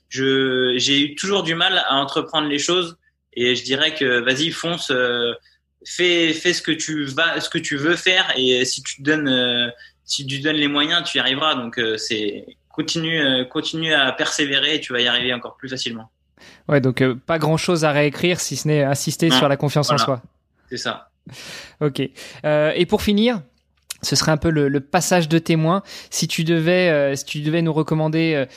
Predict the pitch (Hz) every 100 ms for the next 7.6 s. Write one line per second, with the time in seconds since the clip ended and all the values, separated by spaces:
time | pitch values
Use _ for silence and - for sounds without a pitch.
0 | 156 139 - - - - 165 - 160 -
1 | 180 202 - - 190 185 - 170 - 180
2 | 214 170 - - 139 160 160 190 170 160
3 | 156 175 175 156 147 139 139 139 - -
4 | 170 170 160 147 135 131 127 131 131 147
5 | 147 - 170 196 - - - 147 135 135
6 | 131 - 143 - 160 160 165 160 - 160
7 | 170 156 156 143 139 131